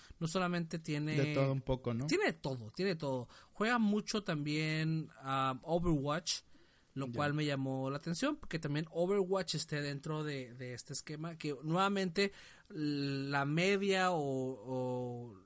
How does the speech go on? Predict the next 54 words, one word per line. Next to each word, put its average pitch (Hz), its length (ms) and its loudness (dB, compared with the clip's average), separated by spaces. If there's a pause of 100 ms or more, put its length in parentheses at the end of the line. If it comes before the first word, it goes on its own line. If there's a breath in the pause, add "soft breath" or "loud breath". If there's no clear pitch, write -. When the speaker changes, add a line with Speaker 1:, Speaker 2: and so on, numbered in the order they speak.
Speaker 1:
lo 139 160 -6
que 151 120 -4
más 165 240 2
se 202 120 2
ve 180 600 -2 (100)
en 139 160 -2
horas 165 280 0
en 131 80 -6
Twitch 160 280 8
son 139 400 -4
juegos 147 560 -6 (640 soft breath)
de 147 140 -2
repetición 151 800 0
que 147 260 -6 (140)
son 143 300 -2
muy 156 260 6
enfocados 151 420 0
Speaker 2:
Sí. 143 60 -6
Speaker 1:
a 127 60 -6
esports, 135 540 -2
¿no? 143 200 -6 (680 loud breath)
Y 175 120 2
al 175 160 6
final 220 300 6
Speaker 2:
Que 233 80 8
Speaker 1:
de - 40 12
Speaker 2:
son 165 180 8
Speaker 1:
este, 185 120 10
Speaker 2:
divertidos 160 400 10
de 147 60 6
Speaker 1:
este 120 100 6
Speaker 2:
ver. 113 160 2 (520)
Speaker 1:
Sí. - 160 -2 (540 loud breath)
Al 220 140 0
final 349 240 4
de 370 60 4
esto - 180 0
tenemos 233 260 2
a 214 60 2
Stream 214 280 2
Hata, 214 320 4
un 196 140 4
ruso 190 300 2
que - 80 0
la 147 60 2
verdad 135 120 2
no 143 100 -2
tenía 143 380 0
ni 131 120 0
puta 135 320 -6
idea 131 120 0
de 120 140 -4
quién 123 140 -6
era. 143 200 -6